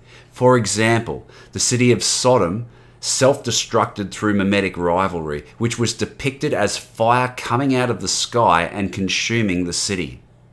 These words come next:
Now, in Exodus, we see this same fire burning in a bush, but unlike the city of Sodom, the bush is not consumed.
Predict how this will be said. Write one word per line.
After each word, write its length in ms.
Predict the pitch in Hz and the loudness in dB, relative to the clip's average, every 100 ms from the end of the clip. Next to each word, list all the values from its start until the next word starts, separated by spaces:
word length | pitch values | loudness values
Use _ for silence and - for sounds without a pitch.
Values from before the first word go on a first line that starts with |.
| - - - - - | -20 -20 -20 -18 -6
Now, 560 | 92 104 135 101 82 - | -2 2 4 4 2 0
in 220 | 95 90 | -6 -6
Exodus, 460 | 110 - 90 87 | -6 -4 -4 -4
we 100 | 95 | -4
see 380 | 92 - 104 101 | -4 -2 -2 -4
this 200 | 92 95 | -4 -4
same 540 | - - - 123 127 120 | -2 -2 -2 0 2 0
fire 680 | - - 117 117 107 95 85 - | -2 -4 0 2 2 0 -4 -2
burning 500 | 110 117 90 85 - | 0 0 0 -4 -6
in 160 | 95 95 | -4 -4
a 80 | 80 - | -4 0
bush, 500 | 185 - - - - - - - - | 0 0 -4 -10 -14 -20 -20 -10 0
but 100 | 117 | 4
unlike 400 | 123 117 107 - | 6 4 2 -2
the 60 | |
city 400 | - - 107 101 | -4 -2 -2 -2
of 100 | 90 | -2
Sodom, 640 | - - - 135 110 85 98 - - - | -4 -4 0 0 0 -2 -8 -14 -20 -6
the 100 | 196 | -6
bush 580 | - 131 104 - - - | 0 2 2 0 -4 -6
is 160 | 95 | -6
not 300 | 98 104 - | -2 -2 -2
consumed. 760 | - 90 - 90 90 78 71 | -6 -6 -6 -4 -4 -4 -8